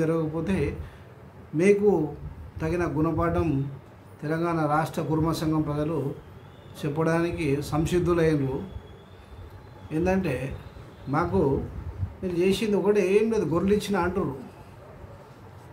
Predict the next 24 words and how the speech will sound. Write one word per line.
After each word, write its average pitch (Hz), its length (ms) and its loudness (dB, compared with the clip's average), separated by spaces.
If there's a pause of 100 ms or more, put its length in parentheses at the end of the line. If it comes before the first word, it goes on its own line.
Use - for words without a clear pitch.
(200)
లక్ష 147 180 -4 (160)
డెబ్బై 180 280 4
ఐదు 185 200 4
వేల 175 260 2
రూపాయల 170 420 0 (160)
ట్వంటీ 165 240 0
ఫైవ్ 180 200 2
పర్సెంట్ 170 280 0
మా 151 80 6 (120)
పైసలే 170 360 0
ఉన్నాక, 151 300 2 (880)
ఇక 185 220 -4
మీరు 190 220 6
ఇచ్చేది 196 340 4
ఏముంది? 196 280 2 (640)
దళితులకు 175 480 2
పది 160 160 2
లక్షలు 175 280 0
ఇచ్చేటప్పుడు 170 460 -2 (840)
మాకు 185 280 4 (720)
లక్ష 147 220 -4
ఇరవై 202 220 6
వేల 202 180 6
రూపాయలు, 190 340 2